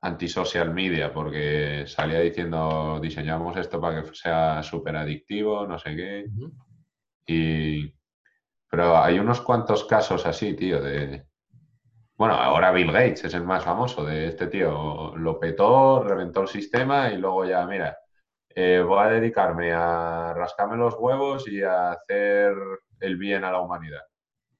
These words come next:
Speaker 2: La Fundación Melinda Gates, creo que se llama, ¿no? La, la
Speaker 1: Sí,
Speaker 2: tío
Speaker 1: de
Speaker 2: con la
Speaker 1: la,
Speaker 2: mujer.
Speaker 1: la, la mujer.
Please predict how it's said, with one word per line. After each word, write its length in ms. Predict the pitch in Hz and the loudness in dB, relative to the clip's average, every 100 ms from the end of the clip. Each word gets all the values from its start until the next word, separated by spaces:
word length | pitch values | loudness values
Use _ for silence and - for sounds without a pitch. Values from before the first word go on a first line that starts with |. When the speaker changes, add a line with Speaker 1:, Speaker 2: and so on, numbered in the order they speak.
| _ _ _ _ - - | _ _ _ _ -20 -8
Speaker 2:
La 160 | 101 | -8
Fundación 920 | - 107 98 95 104 107 113 113 113 | -6 -6 -6 -4 -2 0 0 0 -2
Melinda 380 | 107 104 113 107 | -2 0 2 2
Gates, 280 | 101 123 - | 0 -2 -4
creo 120 | 104 | -6
que 60 | 98 | -6
se 40 | |
llama, 200 | 104 123 | -4 -6
¿no? 220 | 101 156 | -6 -8
La, 380 | 127 101 104 101 _ _ _ _ | -8 -8 -8 -12 _ _ _ _
la 80 | - | -6
Speaker 1:
Sí, 40 | 98 | -2
Speaker 2:
tío 120 | 101 | 0
Speaker 1:
de 20 | |
Speaker 2:
con 80 | - | 0
la 60 | |
Speaker 1:
la, 220 | 107 69 69 | 0 -2 -4
Speaker 2:
mujer. 160 | - | -10
Speaker 1:
la, 240 | 73 76 - _ _ _ _ | -10 -12 -14 _ _ _ _
la 120 | 85 | -8
mujer. 560 | 78 78 90 90 - | -6 -4 -4 -6 -10